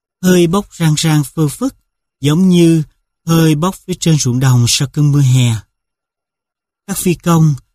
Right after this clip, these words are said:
không rời khỏi phòng lái máy bay được nữa. Được mang cơm lại cho,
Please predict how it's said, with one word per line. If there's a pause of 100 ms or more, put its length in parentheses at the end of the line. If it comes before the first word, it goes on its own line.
(200)
không
rời
khỏi
phòng
lái
máy
bay
được
nữa. (760)
Được
mang
cơm
lại
cho,